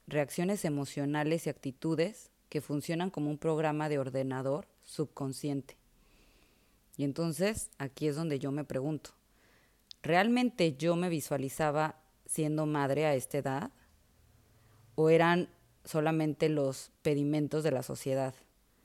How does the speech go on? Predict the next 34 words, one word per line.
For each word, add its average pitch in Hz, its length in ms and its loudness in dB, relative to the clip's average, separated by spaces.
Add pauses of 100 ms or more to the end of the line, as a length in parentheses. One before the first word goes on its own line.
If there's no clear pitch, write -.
(560)
Y 147 440 0 (400)
que 151 160 0
obviamente 147 520 4
yo 139 80 0
estaba 131 300 -2
tratando 131 420 -4
de 123 60 -2
seguir. 135 360 -4 (800)
Y 143 80 -2
entonces 160 440 2
desde 147 220 0
ahí 151 500 2
me 147 140 0
di 147 80 0
cuenta 160 320 -2
de 135 60 2
muchas 147 360 -2
cosas - 560 -6 (1080)
que 147 160 0
me 139 120 0
puse 143 280 -4
a 160 40 -2
analizar 131 600 -4
a 143 100 -6
profundidad, 131 720 -6 (600)
como 135 400 -2
realmente 190 640 2
estoy 156 540 0 (200)
en 139 160 -2
donde 131 240 -4
quiero 156 260 0
estar 151 460 -2
haciendo 139 420 -4
lo 139 200 -2